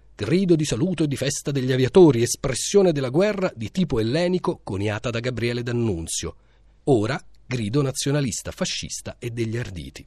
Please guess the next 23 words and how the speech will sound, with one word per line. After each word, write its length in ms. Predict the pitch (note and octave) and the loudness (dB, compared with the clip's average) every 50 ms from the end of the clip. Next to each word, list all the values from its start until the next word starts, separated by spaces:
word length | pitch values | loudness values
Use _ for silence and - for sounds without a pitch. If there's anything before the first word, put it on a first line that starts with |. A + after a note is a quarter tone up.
| - | -10
millenovecentoventidue. 1700 | - A#2 G#2+ F2 E2 E2 F2+ - - C#3 C#3+ D3 D#3 D#3+ - - - - - - - A#2 A#2 A#2 A2+ - A2+ G#2 F2+ D2+ C#2 C#2+ C#2 - _ _ _ _ _ _ _ _ _ - - _ _ _ _ _ _ _ _ _ _ - | -6 -4 -4 -4 -4 -6 -10 -10 -6 -4 -4 -4 -4 -6 -8 -10 -10 -12 -14 -12 -10 -6 -6 -6 -6 -6 -6 -8 -6 -8 -8 -10 -12 -12 _ _ _ _ _ _ _ _ _ -20 -20 _ _ _ _ _ _ _ _ _ _ -8
Rievocando 600 | - D#3+ A3+ A#3+ B3+ - - G#2 F2 G#2 G2 F#2+ F#2+ | -4 -2 0 0 2 2 0 0 0 -2 -4 -4 -4
a 20 | |
regime 420 | G2+ A2 A2+ C#3 F#3+ G3 F#3+ - - - | -4 -2 -2 0 2 4 2 2 0 -4
appena 380 | - - _ - F3+ - C3+ | -12 -6 _ 2 2 2 2
caduto 500 | - - G#2 G#2+ A#2+ A2 F2+ G2+ F#2 - - - - - | 0 -2 -4 -2 -2 -2 -2 -4 -6 -6 -8 -14 -14 -8
l'Italia 520 | - B2 A2+ A2+ - E3+ F#3 G3 F#3+ E3+ B2+ | -6 -4 -2 0 0 0 0 0 0 -2 -2
dal 160 | G#2+ G2 G#2 | -2 -2 -2
millenovecentoquattordici 1200 | A#2 D#3 G3+ F#3+ C3+ G2+ F2+ F2 - E3 E3+ D3+ - - - E2 - - - E3+ E3+ D3+ - - E2+ | -2 0 0 0 -2 -2 -4 -4 -4 -2 -2 -2 -4 -6 -6 -8 -6 -4 -4 -4 -4 -4 -6 -8 -6
al 80 | E2 F#2 | -4 -2
millenovecentoquarantaquattro, 1500 | C3 E3 D#3 G#2 F#2 F2+ F2 - D3 D3+ C#3+ - - - G#2 A2 A#2+ A#2 G#2+ - - - D3+ D#3+ - - - - G2+ | -2 0 0 -2 -4 -6 -4 -2 -2 -2 -2 -4 -6 -6 -4 -4 -4 -4 -4 -6 -6 -4 -4 -4 -4 -4 -4 -6 -6
quale 360 | - - D#3 D#3 F3 D3+ G#2 G2 | -4 -2 -2 -2 0 -2 -2 -2
lui 240 | A#2+ D#3 E3 B2 | 0 2 2 2
la 160 | G2 G#2 - F#2+ | 2 2 0 -2
vide, 480 | E2+ F2 C#2+ C2 - D#2 G2+ C#3 - - - - - - - - - - _ - | -4 -8 -10 -10 -6 -6 -6 -6 -8 -12 -20 -20 -20 -20 -20 -20 -20 -20 _ -12
il 160 | - C#3+ C#3+ - | -10 -8 -4 0
conte 340 | - A#3 D3 A2+ - A2 | 2 2 2 2 0 -2
Carlo 300 | - G#3 G3 F#3 G3+ G3+ | 0 0 0 0 0 -2
Sforza 480 | - - - - C#2 C#2+ - - - F2 | -4 -4 -6 -8 -8 -8 -8 -8 -8 -8
scriveva: 520 | - - - E2+ E2+ D2+ C#2+ C#2 C#2 - - _ _ _ _ _ _ _ _ _ _ _ - - | -8 -8 -8 -8 -8 -8 -8 -10 -12 -14 -20 _ _ _ _ _ _ _ _ _ _ _ -14 -12
"I 100 | G#2 - | -8 -4
paroloni 400 | - C#3+ C#3+ D#3+ F3+ G3 F3+ C#3+ | 0 2 4 6 6 6 6 4
fascisti 640 | - F#2+ - - - - A2 - - - - C#3+ | 2 -2 -6 -4 -4 -6 -6 -6 -8 -8 -8 -10